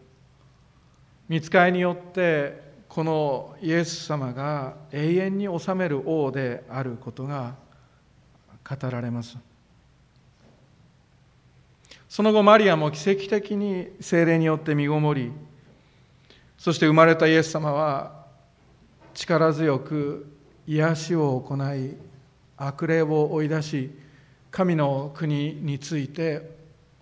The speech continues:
お語りになるも、同胞に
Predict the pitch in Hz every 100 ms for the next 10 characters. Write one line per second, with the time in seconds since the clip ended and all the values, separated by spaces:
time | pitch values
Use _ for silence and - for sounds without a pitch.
0 | _ _ _ _ - 139 151 151 147 143
1 | 139 139 127 131 143 131 - - _ _
2 | _ _ _ _ _ _ _ _ _ _
3 | _ _ _ _ - _ _ _ _ _
4 | _ _ _ _ _ _ _ _ _ _
5 | _ _ _ _ _ _ _ - 135 151
6 | 160 156 160 156 165